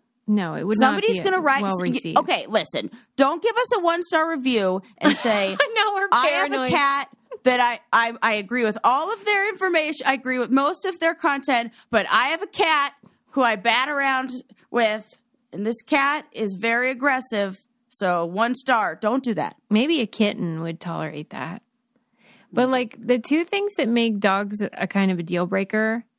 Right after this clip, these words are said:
Speaker 1: are, number one, the incessant farting, which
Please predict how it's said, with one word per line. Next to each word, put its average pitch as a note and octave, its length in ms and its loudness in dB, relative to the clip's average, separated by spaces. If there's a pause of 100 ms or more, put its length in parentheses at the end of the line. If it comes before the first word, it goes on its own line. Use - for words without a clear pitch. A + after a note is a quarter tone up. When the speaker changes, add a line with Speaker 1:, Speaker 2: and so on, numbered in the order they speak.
(140)
Speaker 1:
are, F#3 460 -2 (360)
number G#3 280 2
one, A3 540 0
the G3+ 400 0
incessant G3 600 -2
farting, E3+ 560 -4 (720)
which A3 220 0